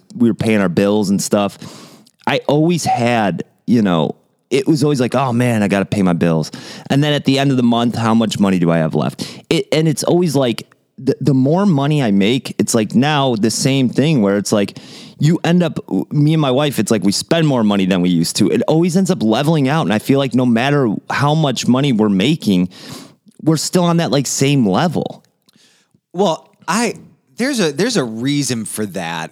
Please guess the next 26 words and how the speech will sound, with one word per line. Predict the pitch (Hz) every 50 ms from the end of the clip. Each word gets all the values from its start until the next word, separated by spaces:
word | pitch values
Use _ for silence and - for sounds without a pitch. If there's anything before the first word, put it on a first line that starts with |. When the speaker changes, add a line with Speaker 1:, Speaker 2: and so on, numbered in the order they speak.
| _ _ -
Speaker 2:
And, | 135 143 139 139 143 143 - -
and | 127 131 139 - -
I | 151 196 226
don't | 240 208 151 143 135
know | 139 139 139
the | 123 123 120
exact | 113 95 95 87 - 117 120 120 123 120 -
specifics | - - - 113 107 - - - 117 110 - 117 113 101 - -
behind | - 101 95 - 113 113 117 113 110
it, | 110 101 -
but | 127 113 -
there | 156 160 170 175 - -
is | 151 151 151 151 135 -
something | - 147 139 139 127 - 131 123
that | 120 110 -
states, | - - - 147 139 131 123 117 - - - - - - - - _ _ _ _ _ _ _ _
you | 147
know, | 143 139 120 113 - - - -
as | 143 143 151 151 - - 117
you, | 139 139 135 131 127 135 135 - _ -
as | 156 185 202 165 147
you | 165 143 117 - -
earn | 135 143 143 147 147 143 127
more, | 117 117 123 135 127 113 98 80 73 80 82 82
Speaker 1:
Yeah. | 95 117 113 98 - - 165 - - - _ _ _ _ _ _ _ _ _ _ _ _ _ _ _ _ _ _ _ _ _ _
Speaker 2:
your, | - 160 139 156 160 160 156 151 151 151 151 127